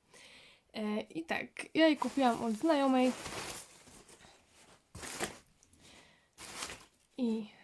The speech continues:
cieszę się, że mi się udało. Jeden z nich, z tego co wiem, właśnie wygrał na live show, nie, photo show, e, dwa tysiące szesnaście.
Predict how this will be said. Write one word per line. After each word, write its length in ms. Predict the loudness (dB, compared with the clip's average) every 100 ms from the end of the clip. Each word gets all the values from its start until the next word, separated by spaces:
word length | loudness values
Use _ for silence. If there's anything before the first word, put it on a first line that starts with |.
| -12
cieszę 260 | -6 -4 -4
się, 160 | -6 -4
że 100 | -2
mi 120 | -4
się 100 | -8
udało. 360 | -6 2 2 2 -2 -10 -14 -14 -14 -6
Jeden 320 | 2 4 4 4
z 20 |
nich, 200 | 4 2
z 40 |
tego 220 | 0 0
co 100 | 2
wiem, 180 | 4 4
właśnie 320 | 4 2 2
wygrał 400 | 2 0 0 0
na 300 | 0 0 -2 -6 -10
live 520 | -8 -4 0 -2 -4 -12
show, 420 | -12 -12 -14 -10
nie, 200 | -10 -10
photo 420 | -12 -12 -10 -14
show, 400 | -6 0 0 0 -6 _ _ _ _ _ _ _ _ _ _ -8
e, 200 | -4 -4
dwa 280 | -4 -4
tysiące 500 | -4 -6 -6 -6 -6
szesnaście. 840 | -12 -12 -14 -14 -14 -12 -4 -2